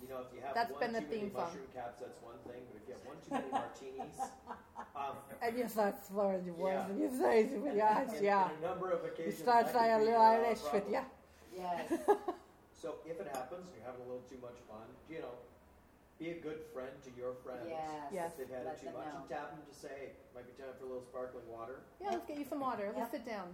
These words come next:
Speaker 2: Let's
Speaker 1: Hey.
Speaker 2: go outside, get a breath of fresh air.
Speaker 1: And you know
Speaker 3: Yep.
Speaker 1: what's even more
Speaker 3: Exactly.
Speaker 1: important?
Speaker 2: Making sure
Speaker 1: Don't
Speaker 2: they
Speaker 1: drive.
Speaker 2: don't drive. Yep.
Speaker 3: Yes.
Speaker 1: You know what?
Speaker 2: It's
Speaker 1: The
Speaker 2: not
Speaker 1: cost
Speaker 2: worth
Speaker 1: of
Speaker 2: it.
Speaker 1: a D U I
Speaker 3: Yes.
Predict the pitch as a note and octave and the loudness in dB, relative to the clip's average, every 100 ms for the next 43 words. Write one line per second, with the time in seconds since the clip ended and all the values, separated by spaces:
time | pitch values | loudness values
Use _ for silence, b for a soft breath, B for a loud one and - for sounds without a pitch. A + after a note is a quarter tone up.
0 | - - E3+ C#4 C4+ B3 B3 B3+ A3+ G3 | -8 -4 4 4 6 2 2 0 0 -2
1 | - - G#3 G3 G3+ G3 F#3 F3+ - - | -10 -6 -4 -2 -4 -4 -10 -10 -10 -12
2 | - D#3 D3+ - D3 B2+ C3+ - C#3+ C#3+ | -8 -6 -6 -10 -12 -10 -10 -10 -8 -8
3 | - - - - - - - - - - | -10 -16 -20 -20 -20 -20 -20 -20 -20 -20
4 | - - - - F3 F#3+ G3 G3 F#3+ E3+ | -20 -20 -20 -10 -10 -6 -6 -6 -4 -6
5 | E3+ D3 D3+ - - F#3 C#3+ D3 D3 C#3 | -6 -8 -8 -12 -12 -12 -10 -14 -12 -10
6 | D3 C3+ C3+ - - - - - C4+ C4 | -8 -6 -8 -10 -18 -20 -20 -4 -4 -2
7 | B3+ G#3 G#3 G3 F3 - C#3+ C#3 B2+ B2 | -2 0 -2 -4 -8 -8 -12 -8 -4 -2
8 | B2 C3 C#3 D3+ | -2 -2 -2 -4